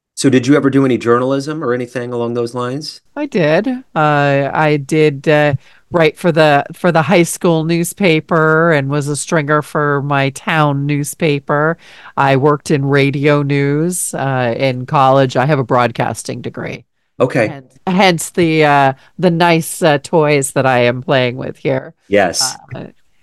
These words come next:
Speaker 2: and, uh, people go, "Oh, you have radio voice." And I'm like, "Well, I should.
Speaker 1: Yeah.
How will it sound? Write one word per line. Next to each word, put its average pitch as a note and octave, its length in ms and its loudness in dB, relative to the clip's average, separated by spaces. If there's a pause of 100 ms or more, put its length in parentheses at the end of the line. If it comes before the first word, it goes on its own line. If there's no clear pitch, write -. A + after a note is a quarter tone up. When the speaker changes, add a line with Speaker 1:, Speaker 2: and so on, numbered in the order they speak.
(180)
Speaker 2:
and, D3 460 2
uh, C3 160 4
people - 340 -2
go, C3 220 0
"Oh, A3 160 -2
you E3+ 160 2
have F#3 200 0
radio D#3 420 0
voice." A#2+ 500 -4
And C3 80 -12
I'm A#2+ 80 -6
like, B2+ 240 -4
"Well, F#3+ 220 -12
I B3 100 -8
should. E4+ 920 -6
Speaker 1:
Yeah. F3+ 260 0